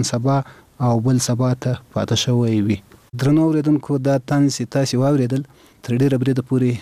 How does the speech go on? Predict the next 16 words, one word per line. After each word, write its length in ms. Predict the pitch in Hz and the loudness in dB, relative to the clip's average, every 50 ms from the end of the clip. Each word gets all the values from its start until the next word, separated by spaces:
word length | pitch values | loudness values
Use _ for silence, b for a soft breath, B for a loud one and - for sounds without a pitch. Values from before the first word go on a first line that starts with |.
| B B B B _ | B B B B _
ما 120 | 127 123 123 120 | -2 0 0 -2
پکې 200 | - - - 123 - | -4 -8 -12 -10 -4
کوښښ 320 | - 110 - - 139 123 - - - | -4 -4 0 0 -2 -2 -2 -4 -2
کړی 220 | 127 123 120 120 120 123 | -2 0 0 0 -2 -4
ده 100 | 117 B B B B B B B B B B - - | -6 B B B B B B B B B B -12 -6
چې 140 | - 120 113 107 104 104 92 - - | -2 0 0 0 0 -2 -4 -4 -2
هغه 580 | 127 139 143 139 135 135 135 135 139 131 127 123 - - _ _ _ _ _ _ | 0 0 2 2 2 0 0 0 0 -2 -4 -4 -8 -14 _ _ _ _ _ _
کسان، 400 | - 120 - - - 123 117 110 113 104 - - | -4 -4 -2 0 0 0 0 0 -2 -4 -8 -4
هغه 220 | - 127 143 147 | -2 0 0 0
دفتري 460 | 143 139 127 - - 127 123 127 123 120 - - _ - | 0 -2 -2 -2 -2 -2 0 2 0 0 -2 -6 _ -4
مسؤل 320 | 117 117 - - 131 120 | -4 -4 -2 0 0 -2
کسان 420 | 117 - 113 - - 113 113 110 113 B B B B B B B B B _ | 0 -2 -4 -4 -2 -2 -2 -2 -4 B B B B B B B B B _
کوم 200 | - 123 120 117 | -2 0 0 2
چا 220 | - - 131 123 | 2 0 -2 -2
ته 140 | 127 - 117 | -2 -2 -4
چې 200 | - - 117 110 | -2 0 0 -2